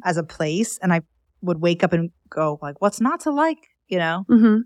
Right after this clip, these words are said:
Speaker 1: where even in Paris, I'd be like, "Ah, it's like a jewel box and it's so expensive."
Speaker 2: Right.
Speaker 1: And in Barcelona, which I never felt as attached to as Paris,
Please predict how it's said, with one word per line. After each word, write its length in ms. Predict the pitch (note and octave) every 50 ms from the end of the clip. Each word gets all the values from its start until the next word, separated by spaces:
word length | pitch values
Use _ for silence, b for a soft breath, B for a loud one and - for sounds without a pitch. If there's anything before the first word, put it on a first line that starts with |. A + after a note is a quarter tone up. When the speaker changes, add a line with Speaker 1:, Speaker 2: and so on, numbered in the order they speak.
| _ _
Speaker 1:
where 160 | - G3 F#3+ - G#3+
even 180 | A3 A#3 C#4
in 180 | C#4 C#4 B3+ A#3+
Paris, 380 | - A3 A3+ A3 A3+ A3 -
I'd 120 | G3+ F3 E3+
be 40 | D#3
like, 160 | D3+ D3 -
"Ah, 200 | G#3+ B3 A#3+ A3+ -
it's 80 | - -
like 120 | F#3+ -
a 40 | F#3
jewel 260 | D#3 F3 F#3 F#3+ F3
box 600 | D3 D#3 C3+ - D3 - - - - - - - _ _ _ _ _ _ _ -
and 100 | F3 E3+
it's 120 | E3+ -
so 240 | - - - G3+ F#3
expensive." 720 | F#3 - - - - E3 D#3+ D#3+ C#3 - - B2+ C#3 C#3 D3 _ _ _ _
Speaker 2:
Right. 320 | G3 F#3+ F#3+ F3+ F3 F3 F3
Speaker 1:
And 160 | E3+ F3 F3
in 140 | E3+ E3+ E3+
Barcelona, 640 | E3+ F3 E3+ E3 - - F3+ E3+ F#3 G3 G#3 G3+ F#3+
which 280 | F3+ F#3 F3+ - -
I 80 | - F#3
never 260 | F#3 F3+ E3+ F3+ F3
felt 220 | E3+ - E3 D#3+
as 120 | D3+ D3+ D3+
attached 500 | D3 C#3+ - - D3 D3+ D3+ - - -
to 120 | E3+ E3 D3+
as 140 | D3+ D3
Paris, 580 | - - F3 D#3+ D3+ D3+ D3+ D3+ D3 - -